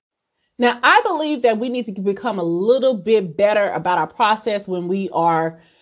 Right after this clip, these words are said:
um, you know, doing the online dating, 'cause a lot of times people will just be like, "Oh, it's no spark with this person," and they're, they just unmatch.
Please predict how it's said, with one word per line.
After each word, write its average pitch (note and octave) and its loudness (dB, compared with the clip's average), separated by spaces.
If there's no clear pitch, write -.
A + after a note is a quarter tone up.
um, D3+ 0
you G3 -4
know, E3+ -2
doing G#3 0
the G#3+ 0
online G3+ -4
dating, G3 -2
'cause G3 -6
a F3 -2
lot G3+ 4
of A3+ -4
times G3 -2
people G3 -2
will F#3 -2
just F#3+ -4
be G3 -4
like, E3 -4
"Oh, D4 4
it's D#3+ -10
no F#3 -6
spark A3+ -4
with G3 -6
this G3 -8
person," G#3 -6
and F3 -6
they're, F#3+ -2
they E3+ -2
just E3+ -2
unmatch. F#3 -4